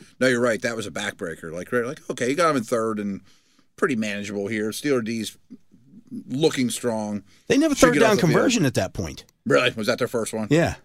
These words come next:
Speaker 1: Yeah. That adds
Speaker 2: Well,
Speaker 1: up.
Speaker 2: other than the one that they got when Landon Roberts, they got it on their field goal drive when Landon Roberts got a fifteen-yard penalty
Speaker 1: Mm.
Speaker 2: for unnecessary roughness that I thought was kinda,
Speaker 1: Mm-hmm.
Speaker 2: you know, I, I don't know what he's
Speaker 1: There's a
Speaker 2: supposed to
Speaker 1: lot of,
Speaker 2: do there.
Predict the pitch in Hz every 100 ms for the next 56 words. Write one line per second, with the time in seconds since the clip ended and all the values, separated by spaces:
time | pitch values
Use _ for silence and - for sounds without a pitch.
0 | _ 104 101 92 98 - 165 160 151 165
1 | 180 160 151 156 147 131 131 135 135 127
2 | 123 135 135 117 120 143 123 107 - -
3 | _ _ _ _ _ _ _ _ _ 131
4 | 135 127 123 113 - 143 131 107 101 104
5 | 101 104 104 107 117 110 110 117 107 107
6 | 101 117 - 123 107 98 90 123 117 98
7 | 90 82 107 101 87 _ - 123 113 113
8 | 107 - 120 101 101 120 - 101 107 107
9 | 104 90 - 101 90 85 _ 110 104 104
10 | 98 - - - - _ 165 156 110 95
11 | - _ - 131 120 123 110 107 101 120
12 | 120 110 107 95 87